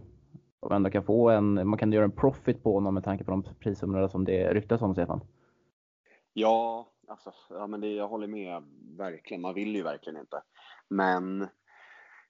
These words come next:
Speaker 2: jag tycker samtidigt, han var bra vissa matcher mot lag som, som stod väldigt, väldigt lågt, där det blev få anfall emot oss. Eh, då tyckte jag han funkade bra som ensam,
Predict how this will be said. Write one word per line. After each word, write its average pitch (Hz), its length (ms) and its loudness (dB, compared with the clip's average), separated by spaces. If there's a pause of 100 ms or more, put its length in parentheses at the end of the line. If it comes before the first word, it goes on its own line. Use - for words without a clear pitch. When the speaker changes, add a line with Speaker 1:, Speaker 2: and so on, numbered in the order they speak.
(300)
Speaker 2:
jag 120 180 -4
tycker 139 420 -10
samtidigt, 131 380 -8
han 156 100 -6
var 160 180 -4
bra 120 260 -8
vissa 110 240 -18
matcher 98 480 -14 (520)
mot 120 360 -12 (380)
lag 98 440 -10
som, 95 340 -16
som 92 220 -14
stod 90 400 -8
väldigt, 87 320 0
väldigt 82 160 -6
lågt, 92 320 0
där 87 100 0
det 87 60 -2
blev 85 120 -6
få 85 360 -4
anfall 82 540 -6
emot 95 380 -8
oss. - 340 -10 (120)
Eh, 82 520 -8
då 104 120 -2
tyckte 107 220 -4
jag 95 40 0
han 92 140 -4
funkade 92 420 -2
bra 80 260 -2
som 82 160 -10
ensam, 78 580 -10